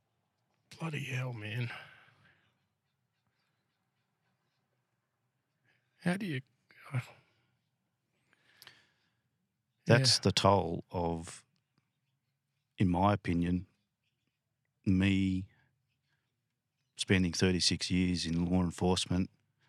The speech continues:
Speaker 2: applying the service above self, duty first model. And as Janine says on this, we've gotta, we've gotta care for the families.
Speaker 1: Yeah.
Speaker 2: And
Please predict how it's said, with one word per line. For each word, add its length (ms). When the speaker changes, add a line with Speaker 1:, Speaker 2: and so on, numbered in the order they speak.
Speaker 2:
applying 520
the 200
service 420
above 320
self, 480
duty 260
first 400
model. 380
And 120
as 160
Janine 400
says 320
on 120
this, 300
we've 120
gotta, 380
we've 180
gotta 300
care 280
for 120
the 100
families. 680
Speaker 1:
Yeah. 300
Speaker 2:
And 500